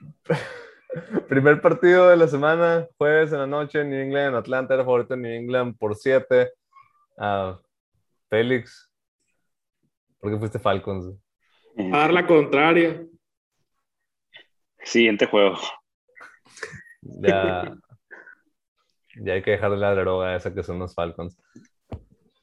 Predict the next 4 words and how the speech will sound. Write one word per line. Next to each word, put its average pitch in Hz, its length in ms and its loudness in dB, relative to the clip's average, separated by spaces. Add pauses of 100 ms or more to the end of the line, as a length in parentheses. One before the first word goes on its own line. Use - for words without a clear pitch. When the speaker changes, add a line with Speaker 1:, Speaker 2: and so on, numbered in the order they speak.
(680)
Speaker 1:
Primer 165 300 4
partido 226 480 6
del 202 160 4
domingo, 220 580 0